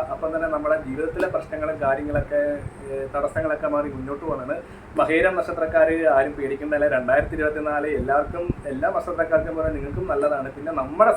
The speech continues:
സമയമോശം കൊണ്ട് കൂടുതൽ ദുരിതം അനുഭവിക്കുന്ന ഒരു ഉത്തമനായ കർമ്മിയെ കണ്ട് നമുക്ക് ഈ പറയുന്ന രണ്ടായിരത്തി ഇരുപത്തിനാല് വളരെ മോശമാണെങ്കിൽ സർപ്പാരാധന കൊണ്ടുള്ള ദോഷമോ ഇല്ലെങ്കിൽ ഏതെങ്കിലും ദേവതാ കോപങ്ങളോ ഇല്ലെങ്കിൽ ശത്രുദോഷങ്ങളോ കട്ടിയായ ആഭിചാര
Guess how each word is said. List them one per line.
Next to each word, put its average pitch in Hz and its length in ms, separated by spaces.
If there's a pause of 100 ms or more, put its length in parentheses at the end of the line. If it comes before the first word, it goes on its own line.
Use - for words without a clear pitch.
സമയമോശം 160 520
കൊണ്ട് 147 200
കൂടുതൽ 156 440
ദുരിതം 165 260
അനുഭവിക്കുന്ന 151 360
ഒരു 160 220
ഉത്തമനായ 185 520 (140)
കർമ്മിയെ 143 380
കണ്ട് 151 460 (220)
നമുക്ക് 180 240
ഈ 202 140
പറയുന്ന 180 260
രണ്ടായിരത്തി 165 460
ഇരുപത്തിനാല് 170 420
വളരെ 185 240
മോശമാണെങ്കിൽ 165 680 (120)
സർപ്പാരാധന 165 640
കൊണ്ടുള്ള 165 380
ദോഷമോ 143 460
ഇല്ലെങ്കിൽ 143 380
ഏതെങ്കിലും 151 320
ദേവതാ 156 320
കോപങ്ങളോ 147 640
ഇല്ലെങ്കിൽ 143 300
ശത്രുദോഷങ്ങളോ 165 760 (100)
കട്ടിയായ 160 460 (160)
ആഭിചാര 180 380